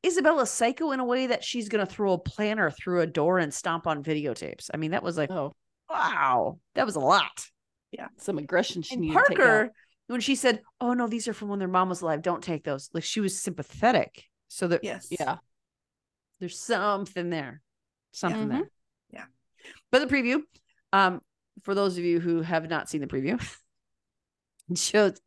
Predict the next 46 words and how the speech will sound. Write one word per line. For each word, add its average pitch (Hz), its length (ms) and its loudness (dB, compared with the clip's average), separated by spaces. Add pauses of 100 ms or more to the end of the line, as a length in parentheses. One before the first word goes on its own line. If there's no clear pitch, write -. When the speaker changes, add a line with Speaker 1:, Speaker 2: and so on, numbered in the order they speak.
(180)
Speaker 1:
Amanda, 202 320 4
did 175 80 0
you 185 80 4
watch 196 200 6
it? 370 180 2 (680)
I'm 440 180 8
the 508 80 4
only 494 120 8
one - 60 6 (120)
who - 60 6
watched 370 200 10
the 349 80 0
preview. 440 880 0
<laughs> - 0 - (560)
Speaker 3:
I 302 60 2 (120)
Speaker 2:
Well, 427 40 0
Speaker 3:
actually 381 380 0
Speaker 2:
just 254 140 -6
Speaker 3:
forgot 240 380 2
Speaker 1:
Good 208 80 4
Speaker 3:
to - 60 -8
Speaker 1:
thing 220 140 4
I 202 40 4
Speaker 3:
watch 185 80 4
the 160 60 -4
Speaker 1:
gave 185 120 4
it 185 80 -2
to 190 60 -6
Speaker 3:
preview. 170 40 -2
Speaker 1:
myself 151 360 -2
then. - 240 -8 (180)
Speaker 3:
Go 240 60 2
ahead. 220 320 -2
Speaker 2:
Just, - 220 -2
Speaker 1:
I 180 100 6
Speaker 3:
Tell 269 160 8
Speaker 2:
just - 20 6
Speaker 3:
us - 60 2
Speaker 2:
talk. 240 100 8
Speaker 3:
about 196 160 6
Speaker 2:
We'll 202 100 10
Speaker 3:
it. 202 40 2
Speaker 2:
just 214 180 2
agree 196 300 6
with 170 100 2
you. 165 180 -2